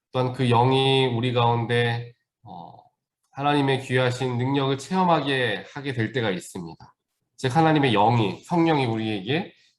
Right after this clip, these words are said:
임하게 될 때가 있지요. 이것은 이러한, 이러할 때에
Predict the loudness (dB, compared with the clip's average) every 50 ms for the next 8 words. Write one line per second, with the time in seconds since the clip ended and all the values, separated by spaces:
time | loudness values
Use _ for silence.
0 | _ _ -6 -2 -2 0 0 -2 -4 -6 -6 -6 -8 -6 -8 -10 -8 -4 -4 -4
1 | -4 -4 -6 -8 -10 -12 -10 -10 -10 -10 -12 -18 _ _ _ _ _ _ _ _
2 | _ _ _ _ _ _ _ _ _ _ _ -6 -2 0 2 2 2 2 2 2
3 | 2 2 0 0 -2 0 2 4 4 4 4 2 0 -4 -2 0 2 2 4 4
4 | 2 2 0 0 0 2 2 2 0 -2 -4 -6